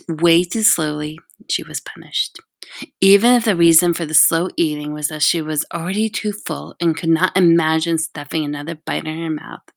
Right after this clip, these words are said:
she would still face her parents' wrath. They almost expected her not to listen to her body because the way that she wanted to eat was not the right way. Instead, when it came to eating, she was expected to follow certain rules that they were given to her by someone else.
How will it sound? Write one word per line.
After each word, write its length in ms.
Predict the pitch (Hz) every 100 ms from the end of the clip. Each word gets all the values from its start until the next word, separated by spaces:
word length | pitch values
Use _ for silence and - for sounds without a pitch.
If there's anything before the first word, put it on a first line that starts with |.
| - - - - - _
she 160 | - -
would 100 | 147
still 300 | - - 165
face 460 | - - 139 139 -
her 80 |
parents' 640 | 135 - - 143 135 131 - -
wrath. 460 | 147 - - - - _ _ - - - -
They 120 | 190 -
almost 320 | 208 220 196
expected 580 | 190 - 175 160 170 156
her 160 | 160
not 300 | 156 160 156
to 100 | -
listen 300 | 180 170 185
to 80 | 165
her 140 | 165 151
body 380 | 139 139 147
because 300 | 147 151 156
the 120 | - 147
way 200 | 151 170
that 140 | 214
she 200 | - 190
wanted 380 | 170 156 156 156
to 200 | - 160
eat 160 | 147 147
was 200 | 151 165
not 480 | 160 160 156 175 -
the 120 | 156
right 520 | 143 151 151 160 - -
way. 240 | - 117 - - - _ _ - - -
Instead, 480 | 156 - 156 143 - - - - -
when 140 | - 170
it 100 | 165
came 240 | 175 160
to 260 | 160 - 170
eating, 360 | 151 147 147
she 160 | 147 185
was 200 | 175 180
expected 840 | 208 - - - - 156 - 139
to 80 | 135
follow 340 | 143 151 147 147
certain 360 | - 165 175
rules 340 | 147 131 147 -
that 120 | 151
they 120 | 151
were 100 | 143
given 440 | 135 151 135 143 135
to 140 | 143
her 320 | - 143 139 -
by 80 |
someone 460 | 143 - 147 131 127
else. 320 | 135 135 -